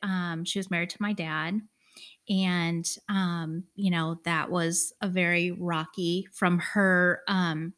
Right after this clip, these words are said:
from her telling the story, was very rocky. He, you know, cheated on her. He, you know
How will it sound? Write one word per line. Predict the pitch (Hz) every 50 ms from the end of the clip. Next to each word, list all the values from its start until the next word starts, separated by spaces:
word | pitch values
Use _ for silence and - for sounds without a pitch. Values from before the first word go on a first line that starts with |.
| _ _ -
from | 196 185 175
her | - - 208 190
telling | 185 - - 185 180 180 170 170
the | 170 175
story, | - - - 156 156 156 160 170 175 190
was | 185 180 170 - -
very | - 170 165 165 165 165 160 156
rocky. | - 165 175 165 156 156 160 - 185 180 170 165 165 175
He, | - - - 160 165 165 156 165 _ _ _ _ _ -
you | 214 185 175 165
know, | 151 156 -
cheated | - - 208 196 196 190 185
on | 175 175 175 175
her. | 170 180 170 160 160 160 160 165 165 165 - - - - - - - - _
He, | _ - - 180 170 156 156 151 156 160 160 - - - -
you | 202 202
know | 180 160 143 139 143